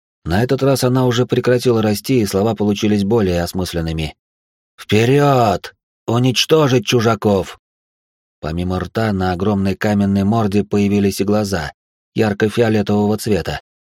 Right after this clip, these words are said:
«Сегодня вы умрете, а следом за вами умрут и ваши миры». Пасть Луны снова распахнулась, но на этот раз не для слов.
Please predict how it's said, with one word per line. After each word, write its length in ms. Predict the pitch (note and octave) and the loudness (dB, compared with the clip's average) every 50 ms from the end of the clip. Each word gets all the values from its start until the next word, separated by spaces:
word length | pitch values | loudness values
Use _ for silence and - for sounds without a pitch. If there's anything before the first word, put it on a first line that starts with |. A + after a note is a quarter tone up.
| _ _ _ _ _ _ _ _ | _ _ _ _ _ _ _ _
«Сегодня 800 | - - - D#2+ F2+ F#2 G2 G#2+ A2 A2 G#2+ G2+ A2+ A2+ A2+ | -10 -4 -2 0 0 2 2 2 2 2 2 2 0 0 2
вы 220 | G#2+ A2+ A2+ A2+ A2+ | 2 2 2 2 2
умрете, 760 | A2+ A2+ A#2+ B2+ C3+ C3 A#2+ G#2 - G2 F2+ E2+ D#2 - - _ _ _ _ _ _ _ | 2 2 2 2 4 2 2 0 0 -2 -2 -2 -4 -6 -10 _ _ _ _ _ _ _
а 180 | - C3 A#2 A2+ | -4 -2 -2 -2
следом 480 | - A#2+ B2+ C3+ C3+ C3 A#2+ C#3 C#3 C3 | -2 -2 0 0 0 2 0 0 0 2
за 220 | A2+ C3+ C3+ B2+ | 2 2 2 2
вами 340 | A#2+ B2+ B2+ B2+ B2+ C3 C3+ | 2 2 2 2 2 2 0
умрут 520 | C3 C3 B2+ B2+ A#2+ A#2+ B2 B2 A2+ - B2+ | 2 2 0 2 2 2 2 0 0 0 0
и 80 | B2 | 0
ваши 400 | A#2 A#2 A#2+ A#2 A2 - - A#2+ | 2 2 0 0 0 0 0 0
миры». 540 | A#2 A#2 A#2+ A#2 A2+ A2 G#2 F2 D#2 C#2+ - - _ _ _ _ _ _ _ _ _ _ _ _ _ _ _ _ _ _ _ _ _ | 0 0 -2 -2 0 0 -2 -2 -4 -6 -10 -14 _ _ _ _ _ _ _ _ _ _ _ _ _ _ _ _ _ _ _ _ _
Пасть 320 | - A#2 A2+ - - - - | -12 -10 -10 -12 -12 -4 -2
Луны 320 | G#2+ G#2+ G#2 G#2+ A#2 A2+ | 0 0 2 2 0 0
снова 360 | G#2 - G#2+ A2 G#2+ G#2 G#2 | -2 -2 -4 -2 0 0 0
распахнулась, 720 | G2+ G2+ - - A2 G#2+ - A2 F#2 D#2 C#2+ C#2+ - - - _ _ _ _ _ _ _ _ _ | -2 -2 -2 -4 -4 -4 -2 -4 -4 -4 -4 -6 -10 -12 -14 _ _ _ _ _ _ _ _ _
но 140 | - F2+ F2 | -8 -6 -4
на 180 | F#2 G#2+ A#2 A#2+ | -2 0 0 0
этот 180 | A#2 B2+ A#2+ | 0 0 0
раз 260 | A#2 B2 A#2+ A2 - A#2 | 2 0 0 -2 -2 -4
не 120 | A2+ A2 | -2 -2
для 200 | G2+ G#2 A2+ A2+ | 0 -2 -2 -2
слов. 440 | - - F#2+ E2+ D#2+ D2+ - - | -2 -2 -2 -2 -2 -4 -6 -14